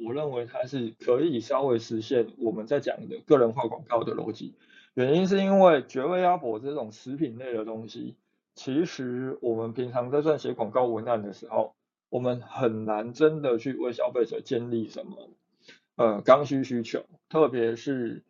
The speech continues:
呃，它不是米，它不是面，它，它就是一个小菜。那这个时候，呃，我们可能可以阐述的方式就是，哎，我们的产品有多好吃，我们用了什么样的调味啊，那我们的，呃，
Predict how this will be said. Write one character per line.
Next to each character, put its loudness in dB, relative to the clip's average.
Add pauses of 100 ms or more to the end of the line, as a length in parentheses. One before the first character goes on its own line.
(300)
呃， -2
它 0
不 -4
是 -6
米， -8
它 -10
不 -10
是 -6
面， 0
它， 4
它 2
就 0
是 -4
一 -2
个 0
小 -6
菜。 2 (640)
那 6
这 4
个 2
时 -14
候， -2
呃， -6
我 -4
们 -10
可 -4
能 -4
可 -2
以 0
阐 -12
述 -8
的 -4
方 -2
式 -8
就 -4
是， -10
哎， -2 (140)
我 4
们 -2
的 2
产 0
品 -4
有 -2
多 2
好 -2
吃， -14 (320)
我 -2
们 -6
用 4
了 -2 (120)
什 -10
么 -8
样 0
的 -2 (180)
调 -6
味 4
啊， -2
那 0
我 -6
们 -10
的， -6 (460)
呃， -4